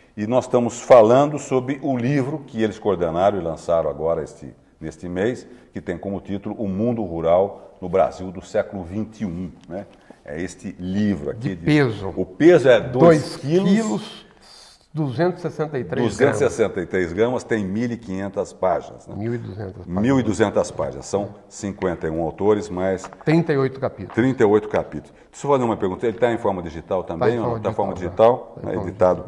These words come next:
Speaker 1: pela Embrapa, Instituto de Economia. Antônio Márcio, no, no bloco anterior eu tinha deixado uma pergunta pra você responder aqui agora, sobre essa coisa do zoneamento,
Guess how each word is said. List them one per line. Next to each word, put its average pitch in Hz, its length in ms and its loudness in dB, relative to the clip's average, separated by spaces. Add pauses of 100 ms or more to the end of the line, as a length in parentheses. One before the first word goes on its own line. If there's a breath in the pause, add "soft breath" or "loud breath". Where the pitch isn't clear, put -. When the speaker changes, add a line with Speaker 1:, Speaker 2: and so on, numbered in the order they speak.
Speaker 1:
pela 87 80 -2
Embrapa, 95 560 0
Instituto 90 720 -14 (280 soft breath)
de 87 60 -16
Economia. 78 440 -8 (260 soft breath)
Antônio 131 180 -4
Márcio, 127 400 0 (340 loud breath)
no, 131 300 2
no 139 100 2
bloco 117 300 8
anterior 92 380 4
eu 104 60 6
tinha 95 380 -2
deixado 87 380 0
uma 90 140 -4
pergunta 92 340 -6
pra 101 100 -4
você 92 40 -8
responder 85 500 -4
aqui - 160 -6
agora, 78 300 -4
sobre 107 260 0
essa 98 220 0
coisa 101 280 -2
do 101 140 -6
zoneamento, 104 880 -2